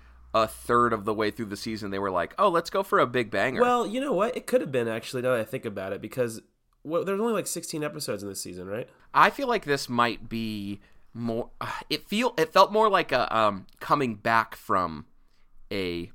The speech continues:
Speaker 1: break. Because w-, what we know from this episode is that, uh, fucking Sharon shot Adama.
Speaker 2: There was a, there was a decent amount of explanation going on,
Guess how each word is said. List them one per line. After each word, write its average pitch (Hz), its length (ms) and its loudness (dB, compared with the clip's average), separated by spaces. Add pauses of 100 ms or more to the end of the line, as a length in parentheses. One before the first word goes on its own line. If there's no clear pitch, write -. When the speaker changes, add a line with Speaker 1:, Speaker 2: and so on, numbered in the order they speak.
(140)
Speaker 1:
break. 95 380 -4
Because 143 220 2
w-, 135 180 -6 (140)
what 147 220 -4
we 147 120 0
know 135 480 0 (920)
from 127 220 0
this 113 120 -2
episode 127 520 2
is 104 160 -6
that, 107 420 2
uh, 101 460 4 (880)
fucking 123 420 -2
Sharon 131 580 0
shot - 560 4 (280)
Adama. 101 520 2 (180)
Speaker 2:
There - 120 2
was 508 200 8
a, - 300 -4
there 311 180 0
was 403 240 0
a 359 100 2
decent 254 380 -4
amount 214 220 0
of 147 80 -2
explanation 127 680 -4
going 113 220 -2
on, 104 300 -6